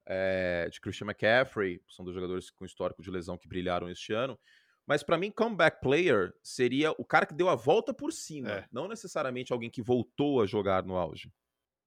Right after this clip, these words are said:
Speaker 1: Pra mim, é, comeback é tipo, deu a volta por cima. E queira ou não, ele foi o segundo quarterback escolhido no draft de dois mil e doze.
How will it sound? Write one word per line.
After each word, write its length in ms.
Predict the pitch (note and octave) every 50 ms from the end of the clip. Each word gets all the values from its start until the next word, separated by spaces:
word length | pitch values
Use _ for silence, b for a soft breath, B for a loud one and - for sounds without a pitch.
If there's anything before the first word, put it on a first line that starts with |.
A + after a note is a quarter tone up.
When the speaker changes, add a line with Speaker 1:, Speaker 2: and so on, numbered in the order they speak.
| _ -
Speaker 1:
Pra 100 | A#2 A2+
mim, 220 | A2 A#2 B2+ D3
é, 100 | F3 E3
comeback 640 | A#2+ - - E3 F#3 F3 A2 B2 A#2+ C#3+ F3 F#3+ -
é 60 | C3
tipo, 520 | - - - - - C#3+ D3 C3 F#2+ - _ _ _ -
deu 220 | G2 F#2 A#2+ C#3
a 60 | F3+ G3+
volta 260 | E3 E3+ F3 - F#3+
por 160 | - C#4+ B3
cima. 220 | - - - - -
E 100 | - -
queira 360 | - - E3+ C3 A2+ G2+ G2+
ou 200 | G2 F#2+ F#2+ F2+
não, 440 | F2+ F#2 G2 A#2 D#3+ F#3 D3 F#2 - _ _ _ _ _ _ _ _ _ _ _ _ _ _ _ _ _ _
ele 160 | - G2+ G#2
foi 140 | G#2 - B2+
o 60 | C#3+
segundo 340 | - - B2 G2+ C3 F3 G3+
quarterback 400 | - D#3+ B2+ A2 F2+ G#2 F#2+ -
escolhido 340 | - - G#2+ G2+ F#2+ F#2 F#2
no 80 | F#2 F2+
draft 220 | - F#2+ F2+ -
de 60 | -
dois 140 | - F#2 -
mil 100 | F#2+ F#2+
e 40 | E2+
doze. 380 | E2+ E2+ D#2+ D#2+ E2+ A2+ -